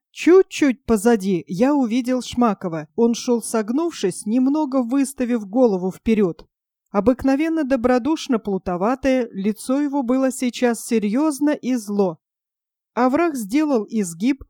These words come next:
и я потерял из виду и Шмакова, и Чубука. Я знал, что они где-то здесь, неподалёку,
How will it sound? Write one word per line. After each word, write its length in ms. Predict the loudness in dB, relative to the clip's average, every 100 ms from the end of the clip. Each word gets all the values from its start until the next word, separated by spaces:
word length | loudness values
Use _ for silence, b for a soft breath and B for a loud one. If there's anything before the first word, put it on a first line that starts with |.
| -4
и 80 | 0
я 180 | 0
потерял 580 | 0 -2 0 2 2 0
из 320 | 0 0 0 0
виду 280 | 0 0 0
и 200 | 2 0
Шмакова, 680 | 0 0 2 2 2 2 -2 -4
и 180 | -4
Чубука. 640 | 0 -2 0 -2 -4 -12 -14 _ _ _ _ _ _ _
Я 240 | -2 0 0
знал, 400 | 0 0 0 -4
что 260 | -2 0
они 240 | 2 2 -2
где-то 380 | 0 -2 0 -4
здесь, 460 | -2 0 -2 -2
неподалёку, 840 | -2 0 2 2 4 2 0 -8